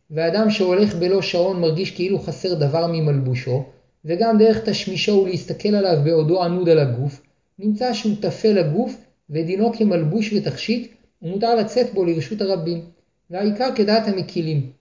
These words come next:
והמחמיר תבוא עליו ברכה. בעיה קשה מתעוררת למי שמתגורר או מתארח במקום שאין בו עירוב, ורוצה לצאת מביתו ואינו יודע מה לעשות עם המפתח.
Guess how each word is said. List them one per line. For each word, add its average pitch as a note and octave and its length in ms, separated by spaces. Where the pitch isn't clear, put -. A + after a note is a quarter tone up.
והמחמיר G#3 600
תבוא F3+ 280
עליו E3+ 240
ברכה. C3 340
בעיה C3 460
קשה F#3+ 380
מתעוררת F3 520
למי E3+ 180
שמתגורר D#3 600
או F3 120
מתארח D#3 600
במקום D#3 340
שאין E3 260
בו E3 100
עירוב, C#3 360
ורוצה G3 340
לצאת A3 340
מביתו E3 540
ואינו F3 260
יודע G#3+ 320
מה A3 100
לעשות A3 420
עם E3 120
המפתח. E3+ 600